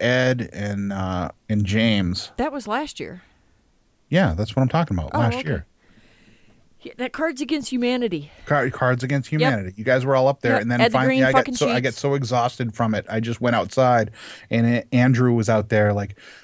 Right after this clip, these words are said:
Speaker 1: screaming at everyone about <laughs> advocacy. It was hilarious, 'cause he, he, he just went on this advocacy kick all of a sudden.
Speaker 2: I'm telling you, that boy does not like me.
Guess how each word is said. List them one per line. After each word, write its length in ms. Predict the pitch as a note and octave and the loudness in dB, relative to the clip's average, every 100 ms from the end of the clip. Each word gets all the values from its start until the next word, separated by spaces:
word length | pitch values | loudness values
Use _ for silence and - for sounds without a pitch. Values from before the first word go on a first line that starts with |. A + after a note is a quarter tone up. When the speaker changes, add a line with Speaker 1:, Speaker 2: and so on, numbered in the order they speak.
| _ | _
Speaker 1:
screaming 840 | - - - C3 E3 F3+ D#3 C3+ | -10 -10 -4 2 6 6 6 4
at 80 | A#2 | 4
everyone 580 | A#2+ A#2 G#2 G2+ F#2+ - | 4 2 0 -2 -4 -4
about 280 | C3 C#3 A#2 | 2 2 4
<laughs> 40 | |
advocacy. 720 | D#3 C#3+ C3 C#3 G2 - A2+ | 4 2 0 -4 -4 -8 -6
It 80 | G2+ | -6
was 140 | A2 | -6
hilarious, 680 | G#2+ A2+ A#2 A#2+ G#2+ F#2+ F#2+ _ - - - - | -4 -2 0 0 -2 -6 -10 _ -20 -20 -20 -10
'cause 180 | - A#2+ | -4 -2
he, 120 | D#3+ D#3+ | -2 0
he, 280 | D#3 D#3 | 0 0
he 200 | C#3+ E3 | -2 0
just 180 | D3+ D#3+ | 2 2
went 260 | A#2+ C3+ C3+ | 2 2 2
on 180 | C3+ B2 | 2 2
this 180 | A2 - | 0 -2
advocacy 540 | C3 C3+ B2 A2+ - G#2 - | -2 -2 -4 -4 -4 -6 -8
kick 400 | - - D3+ - - | -6 -2 -2 -2 -6
all 180 | A#2 | -4
of 100 | A#2 | -4
a 60 | G#2+ | -6
sudden. 380 | - G#2+ F2 E2+ | -6 -6 -6 -10
Speaker 2:
I'm 120 | G#3+ | -8
telling 260 | A#3 D4 C#4 | -6 -6 -4
you, 80 | F3+ | -4
that 180 | A3 | -4
boy 160 | G3 C4 | -2 -4
does 200 | A3+ F3 | -2 -4
not 200 | F#3+ G3 | -6 -4
like 240 | F3+ F3+ | -6 -8
me. 200 | D3+ A2 | -12 -18